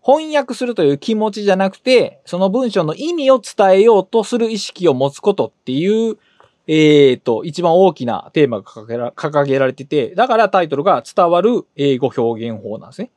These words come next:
で、伝わることがなされれば、それでオッケーっていうところがポイントで、あのー、伝わることを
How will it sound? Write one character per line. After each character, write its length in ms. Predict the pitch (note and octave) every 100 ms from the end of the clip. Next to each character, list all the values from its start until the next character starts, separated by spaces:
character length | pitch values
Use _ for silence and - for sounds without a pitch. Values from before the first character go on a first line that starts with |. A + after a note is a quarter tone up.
| _
で、 160 | F3 D#3+ _ _ _ _ - -
伝 140 | C#4+
わ 140 | C#4+
る 100 | C#4+
こ 140 | C#4 D#4
と 140 | A#3+
が 280 | A#3 G#3+ A2+ _ _ _ _ F#3
な 120 | F3+
さ 140 | G#3+
れ 120 | G#3+
れ 80 | G3
ば、 280 | C3+ C3+ - _
そ 120 | -
れ 60 | F#3+
で 80 | D#3+
オ 80 | F3+
ッ 60 | -
ケ 120 | C3+
ー 80 | G#2+
っ 40 |
て 140 | _ A2+
い 160 | G#2+
う 260 | A#2 A2+ - _
と 100 | D#3+
こ 120 | C#3+
ろ 80 | C3
が 240 | B2 B2 A#2
ポ 160 | C#3+
イ 20 |
ン 40 | C3+
ト 100 | C3+
で、 240 | D#3+ D#3+ _ _ _ _ _
あ 180 | C#3+ C#3
の 100 | C3
ー、 560 | B2+ B2 A#2+ A#2 A2+ - _ _ _ _ -
伝 200 | A3+ A3+
わ 140 | A#3 A#3+
る 100 | A#3+
こ 140 | C4
と 200 | A#3+ F3
を 340 | C#3+ F#3 D#3